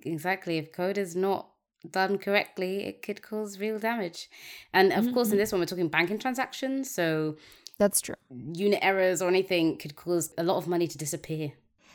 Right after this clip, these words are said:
Speaker 2: That is a very valid point. So with this example with the bank transactions, we are dealing with an external system that is giving us stuff that we're taking in as input. And the biggest goal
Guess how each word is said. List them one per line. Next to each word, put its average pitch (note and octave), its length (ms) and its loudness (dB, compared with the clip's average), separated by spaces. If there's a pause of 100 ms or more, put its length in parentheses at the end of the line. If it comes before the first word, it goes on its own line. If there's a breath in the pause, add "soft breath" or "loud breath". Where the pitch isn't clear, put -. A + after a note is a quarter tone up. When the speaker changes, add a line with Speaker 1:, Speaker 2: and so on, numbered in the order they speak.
(160 soft breath)
Speaker 2:
That - 140 4
is F#3+ 140 -2
a F#3 60 -4
very F#3 340 2
valid F#3 460 -2
point. - 280 -2 (520 loud breath)
So A#3 580 2
with G#3 220 0
this D#4 220 2
example G3 420 2
with F#3 100 0
the G3 80 -2
bank F#3+ 220 0
transactions, - 920 -4 (280 soft breath)
we A#3+ 400 2
are F#3 160 2
dealing G3 400 4
with F3+ 240 2
an F#3 80 -2
external F#3 380 -2
system A3 580 2
that F3+ 160 -4
is G3 240 -6
giving G#3+ 420 2
us - 260 0
stuff - 480 2
that F#3 140 2
we're F#3+ 120 0
taking F#3+ 360 -2
in F3 140 -4
as E3+ 200 0
input. A#3 500 2 (420 loud breath)
And F#3 640 4 (120)
the F3+ 460 4 (200)
biggest D4 400 2 (280)
goal A3+ 560 2